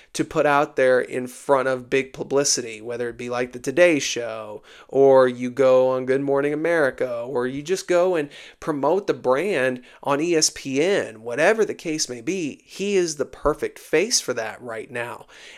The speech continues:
And you need to solidify him as being the guy, the successor to John Cena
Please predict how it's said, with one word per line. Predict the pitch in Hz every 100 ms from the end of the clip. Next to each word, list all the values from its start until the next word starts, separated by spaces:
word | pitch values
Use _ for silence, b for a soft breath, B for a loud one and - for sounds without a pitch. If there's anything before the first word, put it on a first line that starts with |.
| _
And | 147 143
you | 139 147 143
need | 139 165 202 196 185
to | 147
solidify | - 127 131 165 185 - 143 123
him | 127 139 127
as | 123 123
being | 131 135 127
the |
guy, | 120 127 127 127 123
the | 123
successor | - - - 139 139 131 123
to | 120
John | 113 123 123 117
Cena | - 156 143 123 123